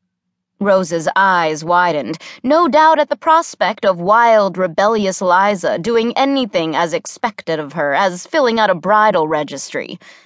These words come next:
But, a discreet woman, she resisted comment. Behind her, Inger Hansen did no such thing. "I can't imagine Liza would want to do anything so normal.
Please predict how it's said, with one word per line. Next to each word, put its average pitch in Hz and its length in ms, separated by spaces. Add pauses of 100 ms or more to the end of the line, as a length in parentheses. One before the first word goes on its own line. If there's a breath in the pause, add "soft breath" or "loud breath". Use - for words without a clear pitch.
(140 loud breath)
But, - 260 (520 loud breath)
a 180 80
discreet 208 460
woman, 311 400 (420)
she 202 200
resisted 220 600
comment. 139 520 (1000)
Behind 196 420
her, 180 240 (380 soft breath)
Inger 233 340
Hansen 196 560
did 151 180
no 175 220
such - 340
thing. 127 420 (640)
"I 554 280
can't 196 280
imagine 175 680
Liza 147 560
would 180 180
want 220 280
to 220 80
do 254 180
anything 285 560
so 277 240
normal. 320 640